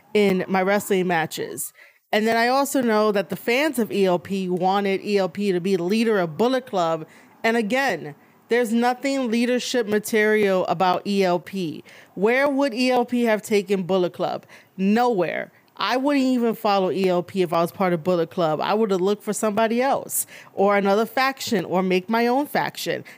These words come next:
This is why it's very good that David Finlay decided to take over Bullet Club,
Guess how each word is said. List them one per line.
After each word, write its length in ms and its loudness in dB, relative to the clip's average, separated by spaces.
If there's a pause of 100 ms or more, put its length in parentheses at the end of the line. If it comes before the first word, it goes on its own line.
This 160 0
is 140 -2
why 580 2
it's 460 -4 (380)
very 440 0
good 640 -2
that 640 0
David 300 0
Finlay 380 -2
decided 580 -2
to 140 -6
take 240 -6
over 260 -2
Bullet 400 -2
Club, 340 -4